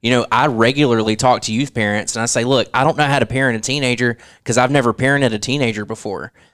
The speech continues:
Pastoring teenagers and parenting teenagers are two different things,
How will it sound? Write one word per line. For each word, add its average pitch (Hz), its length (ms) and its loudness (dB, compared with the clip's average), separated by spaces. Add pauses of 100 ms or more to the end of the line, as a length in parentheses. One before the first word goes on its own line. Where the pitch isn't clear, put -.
(120)
Pastoring 123 520 0
teenagers 113 600 0
and 101 120 -8
parenting 127 440 -4
teenagers 107 520 -4
are 110 60 -4
two 117 220 -6
different 113 400 -4
things, 131 480 -2